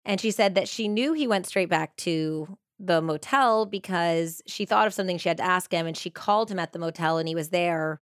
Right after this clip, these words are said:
right when he said he was going to be, and that her mother was still awake at that point, and her mother overheard them talking on the phone with her at her parents' house and him at the motel. As for the gun,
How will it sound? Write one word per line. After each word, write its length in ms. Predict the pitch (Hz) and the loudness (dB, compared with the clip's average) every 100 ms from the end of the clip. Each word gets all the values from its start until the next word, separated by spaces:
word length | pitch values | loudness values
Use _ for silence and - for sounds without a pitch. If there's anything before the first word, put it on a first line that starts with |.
| _ - | _ -4
right 340 | 180 196 196 | 2 2 2
when 140 | 190 | 0
he 80 | 175 | 0
said 180 | 160 175 | 2 0
he 80 | 160 | 0
was 120 | 151 | -2
going 240 | 156 151 | -6 -6
to 80 | - | -6
be, 340 | 170 135 165 - _ _ _ | -4 -4 -6 -10 _ _ _
and 160 | 196 196 | 0 2
that 100 | 185 | 2
her 100 | 190 | 0
mother 280 | 202 214 202 | 0 2 0
was 100 | 190 | 0
still 180 | 185 175 | 2 2
awake 280 | 180 196 | 2 2
at 80 | 190 | 2
that 160 | 175 165 | 0 0
point, 240 | 170 170 | -4 -4
and 80 | 160 | -4
her 100 | 185 | -6
mother 600 | 180 190 202 185 180 - - | -2 0 2 0 0 -4 0
overheard 520 | 175 165 156 170 165 | 0 0 -2 -2 -2
them 160 | 160 | -4
talking 420 | 160 165 156 165 160 | 0 0 0 -2 -2
on 220 | 180 185 | 0 0
the 80 | 180 | 0
phone 400 | - 160 160 160 _ | 0 -2 -2 -10 _
with 360 | - 185 175 160 | -10 0 0 0
her 220 | 170 165 | 0 4
at 200 | 165 160 _ - | 4 2 _ -8
her 100 | 170 | -2
parents' 300 | 151 151 143 | 0 -2 0
house 340 | 156 160 - - | -2 -2 -8 -12
and 220 | 185 165 | -10 -8
him 180 | - 147 | -6 -6
at 100 | 160 | -8
the 80 | 151 | -10
motel. 440 | - - - 185 _ _ _ _ _ _ - | -10 -12 -14 -16 _ _ _ _ _ _ -2
As 260 | 214 190 | -2 0
for 120 | 208 | -2
the 80 | 185 | -2
gun, 600 | 196 330 349 277 277 294 | 2 4 4 2 0 -2